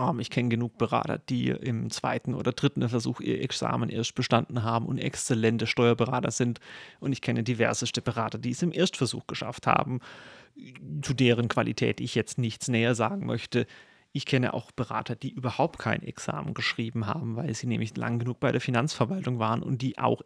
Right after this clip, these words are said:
exzellente oder extrem schlechte Berater geworden sind. Wobei schlechte Berater, hm, weiß ich nicht. Ähm, also bitte lasst euch nicht davon täuschen. Das ist eine Verwaltungsprüfung, ähm, die nichts mit eurem späteren Berufsleben zu tun hat. Das schon mal vorneweg.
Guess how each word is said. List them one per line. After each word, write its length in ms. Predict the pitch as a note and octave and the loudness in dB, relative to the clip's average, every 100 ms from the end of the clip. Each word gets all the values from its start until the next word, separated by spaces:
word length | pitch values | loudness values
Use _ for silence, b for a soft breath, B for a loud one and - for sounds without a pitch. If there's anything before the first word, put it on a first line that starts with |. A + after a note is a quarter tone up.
| - | 0
exzellente 680 | B2 - - A2 A2+ G#2+ | 0 0 -2 0 0 0
oder 280 | - B2+ - | -2 -4 -4
extrem 360 | A2+ - - B2 | -8 -8 -4 -4
schlechte 380 | - A#2+ - - | -2 -2 -4 -4
Berater 400 | - A2+ A#2+ B2+ | -4 -2 -4 -4
geworden 400 | A#2+ - - B2+ | -4 -4 -4 -4
sind. 220 | - D3 | -6 -4
Wobei 300 | C#3 C#3 - | -4 -2 -4
schlechte 360 | - B2+ - | -4 -4 -2
Berater, 380 | A2+ A#2 C3+ B2 - | -4 -2 -2 -4 -2
hm, 120 | B2+ - | -4 -4
weiß 300 | - - - | -4 -4 -4
ich 120 | - - | -10 -12
nicht. 120 | - B B B B B B B B - | -12 B B B B B B B B -2
Ähm, 520 | C#3 A#2+ A2+ A2+ - - _ | 4 4 4 -2 -8 -18 _
also 300 | - A#2+ G#2 - - | 6 6 2 -6 -2
bitte 240 | - B2+ A2+ | 0 2 2
lasst 300 | G#2+ G#2+ - | 0 -2 -4
euch 180 | A2+ A#2+ | -4 -4
nicht 200 | G#2+ - | -4 -6
davon 260 | - A2+ | -6 -6
täuschen. 360 | A2 G#2+ - A2+ | -4 -2 -2 -2
Das 120 | A2+ | 0
ist 120 | D3+ | 0
eine 100 | C#3 | 2
Verwaltungsprüfung, 1300 | G#2+ G#2+ A#2+ D#3 D#3 D3 - - E3 E3+ F3 F#3+ A3 B B B B B _ | 2 4 4 4 0 -2 -6 -2 2 2 2 0 -2 B B B B B _
ähm, 300 | C3 A#2+ A#2 | 2 2 2
die 160 | - A2+ | -2 -2
nichts 420 | A2 A2 - - | 0 -2 -4 -6
mit 120 | A2+ | -4
eurem 180 | - - | -4 -6
späteren 380 | - - A2 A2 | -4 -2 0 -2
Berufsleben 580 | A2 A2 - - A2 A2 | -4 -8 -8 -4 -4 -6
zu 140 | - | -10
tun 260 | - - - | -8 -8 -8
hat. 120 | - | -10
Das 140 | - - | -6 -4
schon 140 | A#2+ | -2
mal 100 | A#2 | -4
vorneweg. 560 | C#3+ A#2 A#2 A#2 C3+ | -4 -2 2 2 0